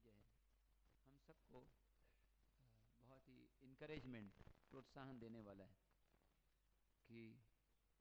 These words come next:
हम सबके लिए आशा है। श्रील प्रभुपाद यहाँ तात्पर्य में सब cases cover करते हैं। अगर किसी का उच्चारण ठीक है, उच्चारण ठीक नहीं है, अपराध युक्त है,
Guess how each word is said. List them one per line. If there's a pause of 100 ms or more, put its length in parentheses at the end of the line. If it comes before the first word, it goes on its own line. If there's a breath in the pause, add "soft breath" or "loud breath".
(120)
हम
सबके
लिए
आशा
है। (1900)
श्रील
प्रभुपाद
यहाँ
तात्पर्य
में
सब
cases
cover (100)
करते
हैं। (460)
अगर
किसी
का
उच्चारण
ठीक
है, (760)
उच्चारण
ठीक
नहीं
है, (340)
अपराध
युक्त
है,